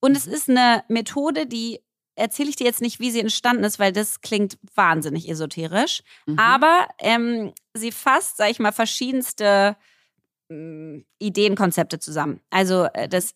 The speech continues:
Speaker 1: I Ging aus China, die Chakrenlehre aus Indien, das Kabbalah aus Mesopotamien, die Astrologie und so weiter, ist da alles drin.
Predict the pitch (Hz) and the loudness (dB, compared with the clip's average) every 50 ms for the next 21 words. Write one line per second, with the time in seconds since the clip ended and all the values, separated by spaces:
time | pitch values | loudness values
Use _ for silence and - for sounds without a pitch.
0 | - 220 202 185 - 202 208 202 190 - 165 175 - - - - 240 226 220 214 | -8 -8 -8 -6 -4 -4 -2 -2 -4 -4 -6 -8 -8 -10 -10 -6 -4 -2 2 2
1 | 202 202 165 165 - - - 196 202 - - - 196 185 180 175 185 190 190 180 | 2 2 0 -2 -4 -4 -4 -4 -4 -4 -4 -4 -2 -2 0 0 -2 -2 0 -2
2 | 160 - 196 - - - 233 226 214 226 220 214 185 160 - - - 165 165 - | -2 -2 -2 -6 -8 -6 -6 -6 -4 -4 -6 -6 -6 -8 -10 -10 -12 -10 -4 -2
3 | 175 185 196 190 190 185 165 151 160 175 - - 160 165 170 180 170 - 208 202 | 0 0 2 2 2 2 2 0 -2 -4 -6 -6 -8 -8 -8 -8 -8 -8 -10 -10
4 | - 208 202 196 202 214 214 208 208 202 196 196 196 202 202 185 185 175 165 - | -8 -6 -4 -2 -2 0 0 0 0 0 0 0 0 0 -2 -4 -6 -8 -6 -4
5 | 185 196 - - - - 208 196 190 180 175 180 185 185 180 - - 190 - 180 | -4 -4 -4 -6 -8 -8 -6 -4 -4 -4 -4 -4 -2 -2 -2 -2 -4 -6 -4 -2
6 | 190 190 185 190 - 196 180 - 208 226 220 - - - 208 254 302 | 0 0 0 0 2 2 2 2 2 2 0 -2 -4 -6 -6 -6 -6